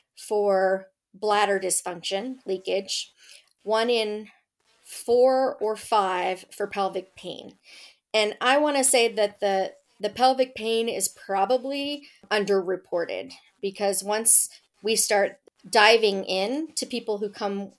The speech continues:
with referrals for bladder control, many of them have pelvic pain too. They just didn't realize that that was something we could address. So I, I'm a little skeptical on the one in four, one in five incidence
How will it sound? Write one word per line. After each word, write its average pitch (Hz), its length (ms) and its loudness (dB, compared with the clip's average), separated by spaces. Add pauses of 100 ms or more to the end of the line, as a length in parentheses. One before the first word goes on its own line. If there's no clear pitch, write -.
(140)
with 214 200 -2
referrals 208 600 0
for 196 120 -6
bladder 190 440 -4
control, 277 640 -4 (460)
many 220 500 0
of 180 160 -4
them 185 140 -8
have 180 280 -10
pelvic - 380 -12
pain 180 240 -12
too. 185 200 -8
They 190 140 -2
just 208 240 -4
didn't 196 260 -6
realize 185 520 -2
that 180 160 -8
that 185 200 -6
was 175 140 -2
something 185 460 -2
we 190 160 -14
could 170 160 -12
address. - 680 -2 (360)
So 233 600 6
I, 247 220 2
I'm 269 140 2
a 294 40 4
little 294 220 4
skeptical 226 840 2
on 202 180 -4
the 196 80 -2
one 196 260 -2
in 190 360 -8 (500)
four, 196 320 2
one 190 180 -4
in 185 160 -8
five 185 600 -4 (360)
incidence 185 640 4